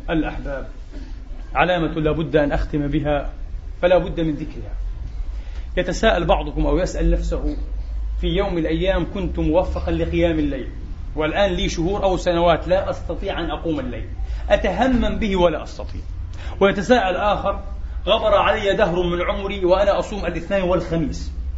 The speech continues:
ربما عشر سنوات، ثم منعت هذا الباب من القربى، ولي الآن أشهر أو سنوات أتهمم ولا أستطيع. ويقول آخر:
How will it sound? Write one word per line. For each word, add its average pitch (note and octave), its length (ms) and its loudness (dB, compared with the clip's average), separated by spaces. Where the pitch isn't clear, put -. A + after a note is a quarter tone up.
ربما F3 240 2
عشر F#3 200 0
سنوات، D#3+ 420 -2
ثم A3+ 240 4
منعت G3+ 440 2
هذا G3 280 4
الباب F#3+ 320 4
من F#3 60 -2
القربى، E3 480 0
ولي G#3+ 300 8
الآن A3+ 240 -2
أشهر G#3+ 380 -2
أو A#3 120 8
سنوات A3+ 460 4
أتهمم G#3+ 640 4
ولا A3+ 300 6
أستطيع. F3+ 440 -4
ويقول G#3 440 4
آخر: A#3+ 380 2